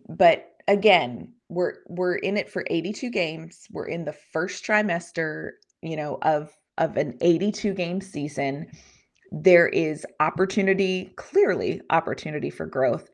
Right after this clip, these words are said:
and I think it can still happen. So let's let it marinate. I will say this, Saturday night, Predators face off against the Philadelphia Flyers.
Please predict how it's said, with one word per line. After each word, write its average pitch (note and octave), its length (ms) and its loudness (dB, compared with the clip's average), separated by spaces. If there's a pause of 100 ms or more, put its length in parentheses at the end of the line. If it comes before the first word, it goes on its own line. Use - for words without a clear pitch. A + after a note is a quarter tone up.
and G3 140 2
I A3 80 2
think A#3+ 280 0
it - 140 0
can D3+ 160 -8
still D3 440 -4 (120)
happen. - 520 -8
So F3+ 460 2 (920)
let's G3+ 220 -2
let A#3+ 100 0
it A#3 120 -4
marinate. D#3 540 0 (800)
I F#3+ 100 10
will A3 200 6
say C4 240 -4
this, F#3 720 -4 (400)
Saturday G3 580 0
night, G3 320 -4 (380)
Predators F#3 560 -4
face F3 240 -6
off D#3+ 160 -4
against E3 260 -8
the D#3+ 80 -6
Philadelphia D#3+ 560 -6
Flyers. G#3 760 -4